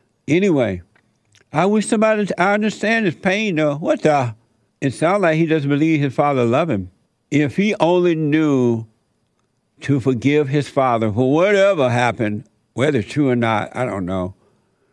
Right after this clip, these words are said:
then he could be free. This young man could be free. And whatever Herschel Walker did in the past, that's not a reason not to run for office. And still don't put your business out there. Don't put your business out there.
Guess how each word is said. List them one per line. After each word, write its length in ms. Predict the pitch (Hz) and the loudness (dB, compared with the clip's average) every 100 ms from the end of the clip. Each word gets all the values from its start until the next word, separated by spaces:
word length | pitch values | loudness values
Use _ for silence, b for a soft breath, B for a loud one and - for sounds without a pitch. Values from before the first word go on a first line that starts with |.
| _ _ _ | _ _ _
then 220 | - 131 | -2 -2
he 160 | 123 165 | 0 -2
could 160 | 175 120 | -2 -2
be 120 | 131 | -2
free. 240 | - 160 | 0 0
This 160 | 135 147 | 0 0
young 180 | 147 135 | 0 0
man 240 | 135 135 | 0 -2
could 140 | - | -2
be 120 | 123 131 | -4 -4
free. 440 | - 165 131 87 _ - | -4 -4 -4 -8 _ -4
And 240 | 139 139 - | -2 0 0
whatever 720 | 139 165 196 - 185 196 143 | 2 2 2 2 2 4 2
Herschel 500 | 139 151 180 147 127 | 2 2 0 0 2
Walker 340 | 127 165 151 | 2 0 -2
did 260 | 131 147 160 | -2 0 0
in 100 | 156 | -2
the 60 | 135 | -2
past, 420 | 160 165 160 - - | 0 0 -2 -8 -4
that's 240 | 127 147 | -2 0
not 200 | 180 175 | 0 2
a 40 | 151 | 2
reason 560 | 147 175 139 143 113 - | 2 2 2 0 -2 -2
not 380 | 127 160 160 - | 2 2 0 -2
to 120 | 143 | 0
run 240 | 143 156 | 2 0
for 100 | 131 | 0
office. 640 | 120 127 165 104 - - _ - | 0 0 -2 -8 -10 -16 _ -4
And 120 | 156 | -4
still 340 | - - 202 196 | -2 0 0 2
don't 200 | 165 147 | 0 0
put 200 | 165 131 | 0 0
your 80 | 135 | 0
business 440 | 131 135 120 101 | 2 0 0 0
out 200 | 107 73 | 0 0
there. 240 | 95 90 95 B B B | -4 -6 -8 B B B
Don't 240 | 131 151 147 | 0 0 2
put 180 | 180 151 | 0 0
your 100 | 123 | 0
business 400 | 135 131 113 117 | 0 0 0 -2
out 180 | 101 - | -2 -4
there. 240 | 101 95 | -10 -12